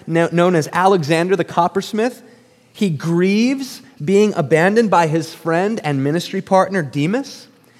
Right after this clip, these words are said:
and he expresses remorse that no one in Rome came to his side, came to his defense at his court hearing in, in Nero's court.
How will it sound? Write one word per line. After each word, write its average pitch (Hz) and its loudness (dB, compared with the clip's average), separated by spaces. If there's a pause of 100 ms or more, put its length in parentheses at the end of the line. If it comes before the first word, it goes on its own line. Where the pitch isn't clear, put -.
(280)
and 190 2
he 214 4
expresses 202 0
remorse 202 2
that - -2
no 220 2
one 285 2 (240)
in 208 0
Rome 185 4 (500)
came 202 -2
to 208 -4
his 175 0
side, 117 0 (480)
came 180 -2
to 190 -4
his 160 0
defense 143 -6
at 120 0
his 117 -4
court 139 0
hearing 95 -6
in, 95 -8
in 110 -6
Nero's 113 -2
court. 185 -8